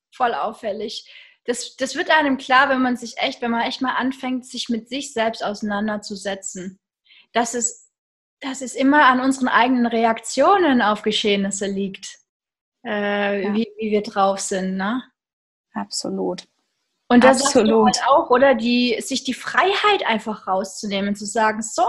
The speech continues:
Speaker 1: ich, ich mache jetzt mal eine Stunde Pause, ich gehe jetzt raus, weil danach bin ich
Speaker 2: Mhm.
Speaker 1: wieder zu hundert Prozent da, anstatt zu dreißig."
Speaker 2: Ja. Ja, es ist echt was, was man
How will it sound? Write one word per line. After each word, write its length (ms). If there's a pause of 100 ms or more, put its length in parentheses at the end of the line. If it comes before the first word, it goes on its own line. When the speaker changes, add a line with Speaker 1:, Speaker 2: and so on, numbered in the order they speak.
Speaker 1:
ich, 220
ich 120
mache 200
jetzt 160
mal 100
eine 100
Stunde 380
Pause, 420
ich 220
gehe 160
jetzt 240
raus, 400 (220)
weil 80
danach 360
bin 140
ich 80
Speaker 2:
Mhm. 40
Speaker 1:
wieder 180
zu 320
hundert 340
Prozent 420
da, 180
anstatt 420
zu 100
dreißig." 720 (440)
Speaker 2:
Ja. 300 (580)
Ja, 200
es 120
ist 140
echt 220
was, 200
was 160
man 220